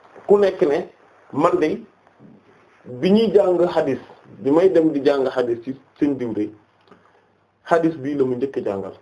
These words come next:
Xadis bi laa njëkk a déggee ci moom. Sëriñ ba,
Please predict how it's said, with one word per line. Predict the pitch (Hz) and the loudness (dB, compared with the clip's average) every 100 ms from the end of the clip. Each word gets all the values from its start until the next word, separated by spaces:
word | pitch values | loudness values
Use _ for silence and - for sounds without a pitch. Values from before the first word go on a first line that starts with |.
| _ _ _ _ _ _ _ _ _ _ _ - | _ _ _ _ _ _ _ _ _ _ _ -2
Xadis | 165 160 | -2 2
bi | 135 | 2
laa | 123 | 2
njëkk | 131 156 | 2 0
a | |
déggee | 139 139 120 117 | 2 0 0 -8
ci | 104 | -8
moom. | 90 - _ _ _ _ _ _ _ _ _ - - _ _ _ _ _ _ - | -10 -12 _ _ _ _ _ _ _ _ _ -20 -20 _ _ _ _ _ _ 0
Sëriñ | 240 247 | 2 4
ba, | 185 | 4